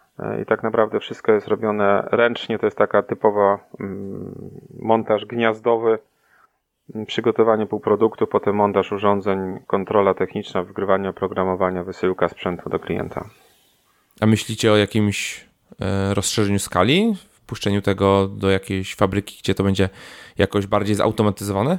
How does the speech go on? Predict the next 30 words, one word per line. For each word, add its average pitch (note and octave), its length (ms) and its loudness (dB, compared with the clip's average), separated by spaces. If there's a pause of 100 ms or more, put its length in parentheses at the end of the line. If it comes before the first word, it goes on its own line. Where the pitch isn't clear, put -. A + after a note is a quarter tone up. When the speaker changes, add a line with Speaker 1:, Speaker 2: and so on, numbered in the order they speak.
(920)
Speaker 1:
Kiedyś E3+ 280 0
żeśmy D3+ 220 -2
się D3 60 -2
nad C#3+ 80 2
tym C#3 100 -2
zastanawiali, C3+ 600 0
ale A#2 200 2
w - 20 -2
przypadku - 440 -4
takich C#3+ 280 -2
produktów B2+ 440 0
jak A2+ 140 2
nasze C3 300 2
to - 100 -4
jest A2+ 100 -4
bardzo A#2+ 200 4
trudne, A#2 360 2
ponieważ A2 360 0
te - 100 -4
produkty A#2 500 0 (720)
to, B2 360 2 (120)
to C#3 60 2
nie C#3+ 80 4
są C#3+ 140 2
produkty, B2+ 360 2
które B2+ 140 2
można B2 260 4
produkować B2 500 2
na A#2 100 2
taśmie. B2 440 0